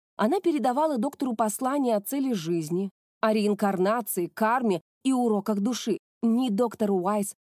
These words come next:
ни Кэтрин не верили в реинкарнацию. Уайс был агностиком, а Кэтрин — католичкой. В качестве подтверждения пациентка однажды передала от этих мастеров сообщение, что на сеансе присутствуют отец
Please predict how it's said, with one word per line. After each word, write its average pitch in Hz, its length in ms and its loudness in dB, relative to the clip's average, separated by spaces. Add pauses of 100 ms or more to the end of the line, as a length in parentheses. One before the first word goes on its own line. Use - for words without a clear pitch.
(140)
ни 240 180 2
Кэтрин 254 640 0
не 269 120 2
верили 233 520 2
в 175 80 -2
реинкарнацию. 190 880 0 (160)
Уайс 294 360 2
был 226 240 0
агностиком, 226 720 0
а 240 80 -2
Кэтрин — 202 400 0
католичкой. 240 720 -4 (220)
В - 100 -20
качестве 233 500 -2
подтверждения 233 720 0
пациентка 240 600 -2
однажды 254 440 0
передала 233 560 0
от 240 220 -2
этих 233 300 -4
мастеров 240 680 0
сообщение, 269 840 -2
что - 200 -4
на 170 120 0
сеансе 254 560 -2 (260)
присутствуют 320 800 0
отец 226 520 -2